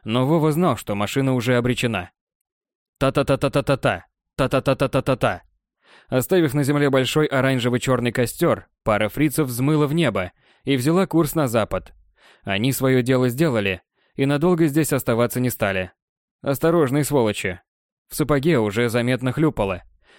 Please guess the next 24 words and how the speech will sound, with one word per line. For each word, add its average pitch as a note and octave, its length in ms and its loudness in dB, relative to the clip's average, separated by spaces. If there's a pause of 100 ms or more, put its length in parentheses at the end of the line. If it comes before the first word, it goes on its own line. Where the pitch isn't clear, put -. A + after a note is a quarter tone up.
(100)
Вова D3 360 2
ощутил, C3+ 420 0
как G#2 160 -2
вместе A#2 340 -2
с - 80 -8
кровью C3+ 400 0
из B2 160 -2
него B2 220 0
вытекает A#2+ 500 -2
жизнь. A2 360 -2 (540)
Он G#2 200 -2
торопливо B2+ 480 0
стащил B2+ 360 0
с - 60 -4
себя A#2+ 220 0
ремень, B2+ 400 -2 (160)
перетянул C3+ 440 0
ногу, G#2+ 380 0 (460)
потом E3 260 2
рванул D3 380 2
зубами C3+ 340 0
упаковку C3+ 580 0
индивидуального A#2+ 720 0
пакета C3+ 560 -4